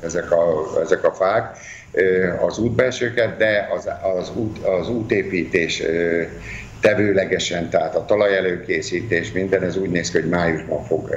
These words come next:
elkezdődni, és Cegléd irányából kezdenek haladni Nagykörös irányába, tudomásom szerint az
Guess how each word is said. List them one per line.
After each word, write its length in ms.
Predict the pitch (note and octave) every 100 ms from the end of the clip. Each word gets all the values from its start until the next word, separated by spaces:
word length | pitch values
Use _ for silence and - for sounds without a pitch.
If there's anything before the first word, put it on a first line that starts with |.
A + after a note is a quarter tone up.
| -
elkezdődni, 960 | E2+ E2 F#2+ F#2 G#2 G2+ A2+ A2+ - - -
és 220 | F#2+ -
Cegléd 420 | G2+ F#2+ F#2+ E2
irányából 600 | F2 E2 D#2+ D#2+ D2 D2+
kezdenek 460 | E2 D#2+ D#2+ D2 -
haladni 340 | E2 D2+ D2+
Nagykörös 540 | D2+ D2 - D#2+ D#2+ -
irányába, 560 | F2 F#2 F#2 F2 F2
tudomásom 640 | E2+ F#2 F2 D#2 E2 E2
szerint 460 | D#2+ F2+ G2 G#2+ - - - - - - -
az 480 | E2+ E2+ D2+ -